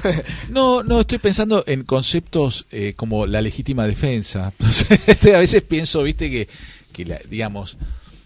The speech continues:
Speaker 2: em, mi, no sé, estoy en un momento dif-,
Speaker 1: <laughs>
Speaker 2: difícil. No, porque digo, ¿cómo, cómo se, se, por ejemplo, se murió algún familiar tuyo por el tema de las vacunas?
Speaker 1: Sí.
Speaker 2: O no pudiste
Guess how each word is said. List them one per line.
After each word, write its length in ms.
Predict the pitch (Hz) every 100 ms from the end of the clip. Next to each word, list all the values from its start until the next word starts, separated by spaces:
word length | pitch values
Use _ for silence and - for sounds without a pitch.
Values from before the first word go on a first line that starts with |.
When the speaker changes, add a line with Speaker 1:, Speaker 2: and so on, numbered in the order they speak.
| -
Speaker 2:
em, 600 | 107 107 104 101 101 104 - - - - _ _ _ - _ _ - _ - -
mi, 200 | 147 127 - _
no 200 | - 139
sé, 140 | 120 107
estoy 200 | - 131
en 60 |
un 60 | 120
momento 380 | 110 107 107 101
dif-, 180 | 90 - - -
Speaker 1:
<laughs> 120 | - 175
Speaker 2:
difícil. 480 | - 123 - 123 120
No, 260 | 196 180 156
porque 220 | 131 123
digo, 240 | 160 151 139 - - -
¿cómo, 300 | 202 233 175
cómo 220 | 190 208
se, 160 | - - -
se, 380 | - 123 110 - - - -
por 120 | -
ejemplo, 520 | 117 101 87 90 87 98 _ _ _ _ _ _ _
se 200 | - 127
murió 380 | 127 139 160 160
algún 200 | 135 143
familiar 420 | 127 110 107 110
tuyo 480 | - 120 113 120 117 _ _
por 160 | - 90
el 120 | 92
tema 240 | - 98 90
de 60 |
las 120 | 73
vacunas? 560 | 76 78 - - - -
Speaker 1:
Sí. 160 | - 87 85 107 92 - _ _ -
Speaker 2:
O 320 | 98 123 - _
no 160 | 104 113
pudiste 360 | 113 113 104